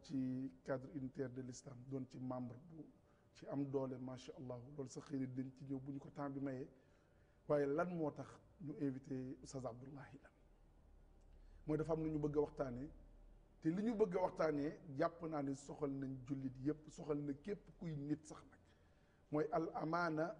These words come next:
wal masuliya. Waaw. Ñaari mbir la nag, ndénkaane ak kóolute ak responsabilité bi nekk ci yow mi ñu war a dénk, ak responsabilité bi nekk ci yow mi war a dénkaane. Loolu defe naa ne soxla nañ ko ngir ñu waxtaanee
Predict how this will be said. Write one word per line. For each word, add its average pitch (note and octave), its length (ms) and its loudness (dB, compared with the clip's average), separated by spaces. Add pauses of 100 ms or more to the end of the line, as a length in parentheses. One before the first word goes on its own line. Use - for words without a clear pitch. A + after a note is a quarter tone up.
(160)
wal F#3+ 280 4
masuliya. C#3+ 760 -4
Waaw. - 1040 -16 (640)
Ñaari D3+ 280 6
mbir D3 200 4
la C3+ 120 2
nag, A#2+ 140 -6 (520)
ndénkaane C#3 720 2 (380)
ak D#3+ 120 -2 (200)
kóolute G3+ 540 4 (720)
ak E3 160 2 (160)
responsabilité D#3+ 840 2
bi C#3+ 160 0
nekk D#3 180 0 (160)
ci D3 120 -2
yow D3 200 6
mi C#3+ 160 2
ñu C#3+ 160 4
war C#3 120 4
a - 20 0
dénk, C3+ 300 0 (500)
ak C3 140 -2
responsabilité C#3 800 0
bi C#3 120 -2
nekk C#3+ 160 0 (120)
ci - 100 -6
yow C#3 120 4
mi C3+ 100 0
war C3+ 160 0
a C3 40 -6
dénkaane. C3+ 420 -14 (680)
Loolu C3 160 0
defe C3 140 0
naa C3 120 -4
ne B2+ 80 -4
soxla - 300 -12
nañ C3 140 -8
ko - 120 -16
ngir D3 200 -16
ñu D3+ 60 -14
waxtaanee - 360 -16